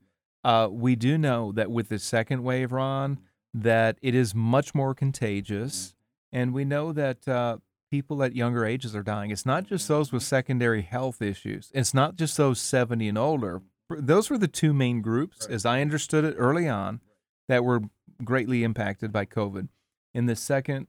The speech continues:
Speaker 1: uh, wave, people that are in their thirties, forties, and fifties, they're getting it and they're dying.
Speaker 2: Mm-hmm. Well, now you were part of, part of that first wave, right? The seventy and over wave?
Speaker 1: Yeah, no.
Speaker 2: <laughs>
Speaker 1: I had a birthday, but I'm not, uh,
Speaker 2: <laughs> Not
Speaker 1: that
Speaker 2: that
Speaker 1: old.
Speaker 2: old. Well,
Speaker 1: Yeah.
Speaker 2: Richard's your grandfather,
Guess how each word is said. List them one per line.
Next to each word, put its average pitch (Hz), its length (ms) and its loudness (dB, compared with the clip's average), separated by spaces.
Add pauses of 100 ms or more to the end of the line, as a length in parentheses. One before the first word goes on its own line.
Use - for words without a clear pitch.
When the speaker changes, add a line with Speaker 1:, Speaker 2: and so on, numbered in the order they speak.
Speaker 1:
uh, 131 200 0
wave, 120 500 -2 (500)
people 123 300 0
that 117 120 2
are 113 200 2
in 113 140 -2
their 110 80 -2
thirties, 117 440 -4
forties, 110 380 -4
and 104 100 -4
fifties, 139 640 -6 (460)
they're 113 160 0
getting 117 300 0
it 110 40 -2
and 110 100 -6
they're 107 80 -2
dying. 101 420 -4 (100)
Speaker 2:
Mm-hmm. 98 360 -2 (320)
Well, 113 100 2
now 117 100 4
you 131 180 6
were 196 100 6
part 123 240 2
of, 113 200 -2
part 131 120 4
of 110 60 0
that 104 100 -2
first - 300 0
wave, 90 260 -2
right? 104 240 -2
The 98 100 -8
seventy 113 460 0
and 107 140 2
over 120 320 0 (120)
wave? 123 220 -2 (160)
Speaker 1:
Yeah, 123 160 4
no. 113 300 6 (280)
Speaker 2:
<laughs> - 200 0 (160)
Speaker 1:
I 143 80 4
had 170 180 8
a 165 60 8
birthday, 160 400 8
but 131 120 6
I'm 127 140 6
not, 131 320 6
uh, 180 120 10
Speaker 2:
<laughs> - 20 -
Not 156 220 6
Speaker 1:
that - 20 2
Speaker 2:
that 127 160 4
Speaker 1:
old. 104 180 2
Speaker 2:
old. 113 80 4
Well, 143 120 10
Speaker 1:
Yeah. 135 60 8
Speaker 2:
Richard's 151 300 4
your 117 80 0
grandfather, 101 720 4